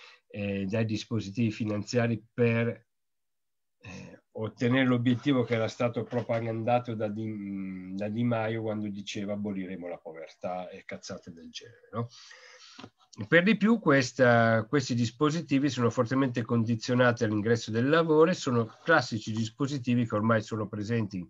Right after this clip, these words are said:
quasi tutti i paesi europei, che sono strumenti di workfare, di controllo e di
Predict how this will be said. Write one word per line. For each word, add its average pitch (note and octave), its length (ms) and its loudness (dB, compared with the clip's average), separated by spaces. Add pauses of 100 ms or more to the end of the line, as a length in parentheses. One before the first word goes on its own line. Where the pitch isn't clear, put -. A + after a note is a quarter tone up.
quasi G2+ 220 -6
tutti B2 260 -6
i G#2+ 60 -4
paesi G#2+ 240 -4
europei, G#2 680 -6 (720)
che D#3 120 -2
sono C3 220 4
strumenti B2 460 0
di A2 140 0
workfare, G#2+ 840 2
di G#2 200 -8
controllo D3 1080 4
e A2 140 -2
di A2 220 -4